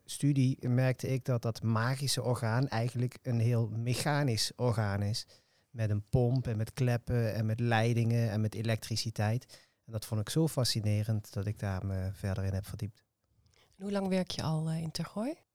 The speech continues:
Speaker 1: Ik, eh, ben cardioloog sinds tweeduizend zeven. Toen, eh, ben ik al een paar maanden naar Tergooi gekomen om waar te nemen voor een collega. En daarna ben ik,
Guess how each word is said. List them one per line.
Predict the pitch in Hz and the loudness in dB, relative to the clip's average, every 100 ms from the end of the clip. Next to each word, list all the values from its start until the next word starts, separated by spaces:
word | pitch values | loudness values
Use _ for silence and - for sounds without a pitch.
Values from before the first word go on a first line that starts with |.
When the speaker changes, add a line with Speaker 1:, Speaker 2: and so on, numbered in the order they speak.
| _ | _
Speaker 1:
Ik, | 127 131 - | 2 2 0
eh, | 147 127 120 120 117 | 2 6 6 4 2
ben | 110 131 127 127 - | 4 6 6 4 2
cardioloog | 156 143 151 143 | 2 4 6 4
sinds | - 127 117 | 4 2 2
tweeduizend | - 120 110 98 92 | 4 4 6 2 2
zeven. | - 107 117 147 170 156 - | 2 4 4 2 -2 -4 -6
Toen, | - 117 113 | 0 2 2
eh, | 107 104 98 98 | 2 2 2 -2
ben | 107 107 104 | -2 0 2
ik | |
al | 107 | 2
een | 104 - | 0 0
paar | 104 101 | 0 0
maanden | 98 95 95 95 | 0 0 -2 -2
naar | 95 95 | -2 -4
Tergooi | - 101 117 107 | -4 0 2 0
gekomen | 113 113 107 101 104 | 0 0 2 2 -2
om | 107 98 98 | -2 -2 0
waar | 90 107 - | -2 -2 -2
te | 123 | 0
nemen | 113 113 113 | 2 2 0
voor | 104 110 | 0 -2
een | 110 | -2
collega. | 117 107 110 110 135 - - - - _ _ | 0 2 2 0 -2 -4 -16 -20 -20 _ _
En | - 110 104 104 104 104 101 101 | -4 -2 2 2 2 2 0 0
daarna | 110 110 123 147 | 2 2 2 0
ben | 143 117 104 | 2 2 2
ik, | 101 | 0